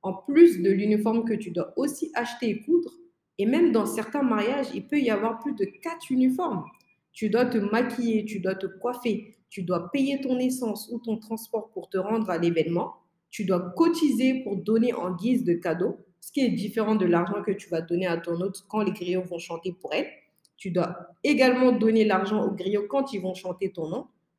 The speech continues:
Et en tout cas, là, ils ont vraiment de la chance. <laughs> Si on pouvait tous gagner comme eux, ah, ça serait vraiment bien.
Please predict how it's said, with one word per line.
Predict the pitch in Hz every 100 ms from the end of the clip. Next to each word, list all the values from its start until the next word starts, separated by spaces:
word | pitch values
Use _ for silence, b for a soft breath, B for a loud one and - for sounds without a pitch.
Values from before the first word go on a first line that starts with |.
| _
Et | 294
en | 277
tout | -
cas, | 262 311
là, | 277
ils | 208
ont | 180
vraiment | 170 - 294 294 214
de |
la | 160
chance. | 175 185 - -
<laughs> | 247 233 214 - -
Si | 370
on | 339
pouvait | 247 220 220
tous | 330 302
gagner | 220 214 247
comme | - 190 202
eux, | 277 - -
ah, | -
ça | - -
serait | - 175
vraiment | 180 185 170
bien. | -